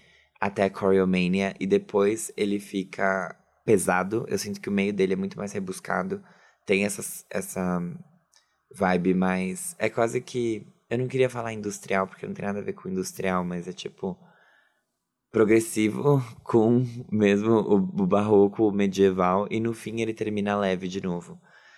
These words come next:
E, e isso eu achei muito legal. Eu acho que ele conta também uma história, especialmente no começo, porque ele começa falando sobre liberdade, ele começa falando sobre essa coisa de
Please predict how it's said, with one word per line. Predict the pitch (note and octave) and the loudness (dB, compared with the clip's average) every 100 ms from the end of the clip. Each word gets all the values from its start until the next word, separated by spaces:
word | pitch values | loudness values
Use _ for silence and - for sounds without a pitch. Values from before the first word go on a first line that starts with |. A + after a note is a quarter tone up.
| _ _ | _ _
E, | - F#2+ F#2 F#2 - | 2 4 6 4 2
e | G2+ | 0
isso | G#2 - | 0 0
eu | G#2+ | -2
achei | G#2 G#2 | -4 -6
muito | G2 G#2 | -4 0
legal. | G2 F2+ F2 F#2 - - | 0 2 0 -2 -8 -8
Eu | G2+ | -4
acho | F#2+ F#2+ | -4 -4
que | - | -4
ele | G2 | -4
conta | G2 G2 G2 G2+ G2 | -2 -2 -2 -4 -4
também | F#2+ F2+ F2 F2 F2 | -2 0 0 -4 -4
uma | F2+ | -4
história, | F2+ - F2+ F2 | -4 0 -2 -2
especialmente | F2+ F2+ G2 F#2 - | -6 -10 -6 -8 -8
no | F#2 | -8
começo, | F#2+ F2+ F2 - - | -4 -2 -4 -6 -10
porque | - | -8
ele | F2 | -6
começa | - F2+ F2 - | -6 -6 -8 -8
falando | F#2 F2 | -6 -6
sobre | E2+ E2+ F2 | -6 -8 -6
liberdade, | E2 E2+ - F#2 F#2+ F#2 | -4 -4 -4 -4 -4 -6
ele | F2+ | -12
começa | - F2 F2 - | -12 -10 -10 -10
falando | - F2 F2 | -10 -8 -10
sobre | - F#2 F2 | -10 -8 -8
essa | - | -8
coisa | F2+ F2 E2+ E2 | -6 -2 -2 -4
de | F2 E2 | -8 -8